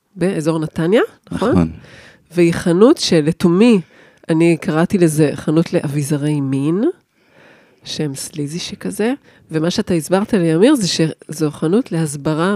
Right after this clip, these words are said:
Speaker 1: מינית ומתנות.
Speaker 2: ואם אני יכול להכניס עוד משהו קטן,
Speaker 1: כן.
Speaker 2: אה, זרימה,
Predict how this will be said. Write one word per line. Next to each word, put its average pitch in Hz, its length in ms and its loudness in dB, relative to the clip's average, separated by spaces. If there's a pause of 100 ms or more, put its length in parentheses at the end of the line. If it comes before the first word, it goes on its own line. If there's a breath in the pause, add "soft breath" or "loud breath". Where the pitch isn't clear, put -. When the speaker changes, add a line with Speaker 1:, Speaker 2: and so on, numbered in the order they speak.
Speaker 1:
מינית 175 440 -4 (100)
ומתנות. 160 680 -6 (440 loud breath)
Speaker 2:
ואם 98 140 4
אני 123 100 6
יכול 110 160 2
להכניס 104 300 2
עוד 104 120 4
משהו 104 200 2
קטן, 92 540 2
Speaker 1:
כן. 135 200 0 (580 soft breath)
Speaker 2:
אה, 92 140 4
זרימה, 95 600 4